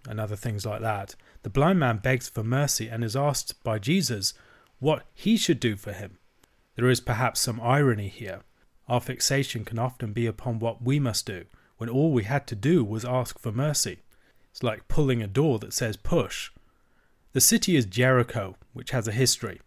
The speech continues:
Jericho is the only city mentioned on the itinerary of the travel narrative that takes up a third of the Gospel of Luke. I've already mentioned the possible connection of the road from Jerusalem to Jericho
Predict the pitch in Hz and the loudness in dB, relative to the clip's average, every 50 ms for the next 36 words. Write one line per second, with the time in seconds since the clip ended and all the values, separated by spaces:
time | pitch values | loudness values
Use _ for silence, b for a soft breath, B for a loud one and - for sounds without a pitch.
0 | _ _ _ _ _ _ - 135 160 180 175 - - 131 120 113 107 - 123 117 | _ _ _ _ _ _ 2 4 4 4 2 2 0 0 0 0 0 -2 -2 0
1 | 127 131 131 113 - - - 135 127 - 113 104 110 113 120 120 - - 120 113 | 0 2 0 0 -2 -2 -2 -2 -2 -2 -4 -6 -4 -4 -4 -6 -8 -8 -6 -4
2 | 113 113 110 107 110 110 107 107 110 - - 147 135 131 117 107 104 107 - 104 | -4 -4 -2 -2 -2 -2 -2 -2 -4 -4 -4 -2 0 0 0 -2 -4 -6 -10 -12
3 | - - 123 - - 135 135 123 123 110 110 110 104 98 95 - - - - - | -12 -12 -12 -4 0 0 2 2 2 0 0 -2 -4 -6 -8 -10 -12 -14 -14 -16
4 | _ b b b b b _ _ - 127 117 - - 131 131 117 - - 117 - | _ b b b b b _ _ -8 -8 -8 -4 -4 -4 -2 -2 -2 -4 -4 -6
5 | - 104 - - - 151 143 127 117 107 104 - - 101 - 113 104 - - - | -8 -12 -12 -6 -2 2 2 2 2 2 -2 -6 -6 -4 -2 -2 -2 -2 -6 -6
6 | 123 113 101 95 120 135 135 110 92 - - - - - - - _ - - - | -6 -6 -6 -2 -2 0 0 -2 -2 -6 -12 -20 -20 -20 -20 -20 _ -20 -20 -20
7 | _ _ _ _ - 120 117 107 127 127 123 113 113 120 123 123 123 - - 127 | _ _ _ _ -4 -2 0 2 2 2 2 2 2 2 2 2 0 -2 -4 -4
8 | 110 104 98 117 113 - - 127 117 - - - 123 113 - - 113 117 117 120 | -4 -2 -4 -4 -6 -2 0 0 0 -2 -4 -6 -8 -8 -6 -4 -2 -2 -2 -2
9 | - - - - 117 117 110 98 - - 117 110 110 117 117 117 117 110 107 - | -4 -8 -6 -6 -4 -4 -4 -6 -6 -6 -6 -2 0 2 4 4 2 2 0 -4
10 | - 110 104 101 107 113 113 123 127 123 - - 117 107 104 - - 101 117 123 | -8 -8 -8 -4 -2 2 4 4 4 4 2 -2 -4 -4 -4 -6 -4 0 4 4
11 | 127 127 117 - - 123 104 104 113 | 4 4 4 2 -2 -4 -6 -6 -8